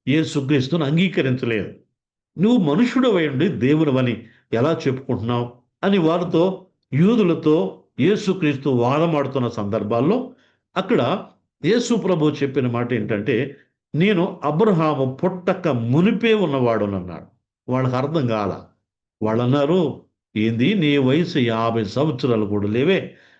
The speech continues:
మేము ఇంత ముసలోళ్ళు, మాకే అబ్రహాము తెలీదు, నీకు అబ్రహాము తెలుసా? పైగా అబ్రహాము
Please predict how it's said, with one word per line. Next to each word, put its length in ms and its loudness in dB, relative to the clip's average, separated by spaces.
మేము 200 4
ఇంత 240 2
ముసలోళ్ళు, 520 2
మాకే 520 0
అబ్రహాము 480 0
తెలీదు, 580 -2
నీకు 240 2
అబ్రహాము 520 4
తెలుసా? 640 -2
పైగా 220 2
అబ్రహాము 580 0